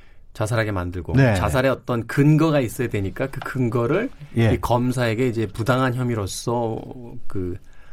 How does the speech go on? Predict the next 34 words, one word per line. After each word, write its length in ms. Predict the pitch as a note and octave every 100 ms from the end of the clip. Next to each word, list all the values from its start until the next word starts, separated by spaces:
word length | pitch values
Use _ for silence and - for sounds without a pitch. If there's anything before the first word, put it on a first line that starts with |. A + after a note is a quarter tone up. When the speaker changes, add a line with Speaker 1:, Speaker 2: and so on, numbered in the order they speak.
| - - -
Speaker 1:
어, 200 | - - - -
씌웠는데 840 | - - G#3+ E3 A#2 G#2+ A#2+ D2 -
Speaker 2:
그렇죠. 160 | F2+ E2+
예. 100 | D2+ D#2 - -
Speaker 1:
이 300 | B2+ A#2+ C3 -
검사 320 | B2 A#2 B2+
거기 240 | A#2 A#2 A2+ -
순응하지 560 | - G3 F3 D3+ C3
않고 260 | A2+ E2+ -
이제 100 | A2
빠져나와서 400 | - B2+ G2+ F2+
Speaker 2:
예. 40 | E2
Speaker 1:
조사를 300 | G2 A#2+ G#2+
시작하게 320 | - - A2+
되는 220 | G2 G2+
이야기군요. 460 | G#2+ F#2 C#2+ C#2 C#2+
Speaker 2:
그렇죠. 580 | - C3+ A#2+ - D2+ - - -
예, 140 | F2+
여기까지 320 | G2+ D#3 F3
말씀드리니까 680 | D#3+ G#2+ D#3 B2+ B2 A2 B2+
이제 220 | G#2+ G#2+ -
그 100 | A#2+
다음 160 | B2
상황은 400 | A2+ G2+ G2 A2
이제 140 | F2+ E2+ - - -
딱 100 | A2+ -
이제 100 | G2 F2
직감이 360 | - B2+ A2+
되시죠. 420 | - F2+ - A2 - - - -
근데 200 | A3+ E3
Speaker 1:
음. 40 | -
Speaker 2:
그러다 300 | A3 C4+ C4
보니까 360 | G#3+ G#3+ G#3+
사실은 840 | G3+ A3+ A#3 A3 G#3+ G#3 F#3+ E3